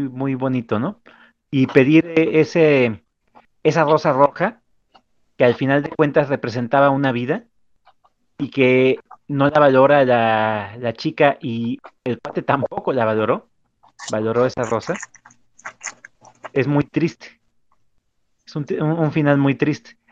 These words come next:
Pero, ¿qué contrapunto hace este relato con la obra en general, de cual es también muy interesante? La obra es muy vasta, eh, su única novela es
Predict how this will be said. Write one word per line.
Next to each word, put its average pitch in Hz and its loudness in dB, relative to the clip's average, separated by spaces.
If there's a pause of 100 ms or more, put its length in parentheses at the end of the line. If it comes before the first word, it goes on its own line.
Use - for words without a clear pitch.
(160)
Pero, 139 6 (140)
¿qué 175 0 (320)
contrapunto 170 0
hace 156 0
este 151 -2
relato 147 -2 (640)
con 127 -2
la 127 -12
obra 135 4
en 135 -2
general, 120 0 (180)
de 113 -4
cual 131 -2
es 135 -8
también 123 -4
muy 117 -4
interesante? 120 -4 (720)
La 131 6
obra 147 0
es 143 2
muy 143 -2
vasta, 151 -6 (760)
eh, 117 -4 (140)
su 127 -4
única 156 -2
novela 139 2
es 139 -4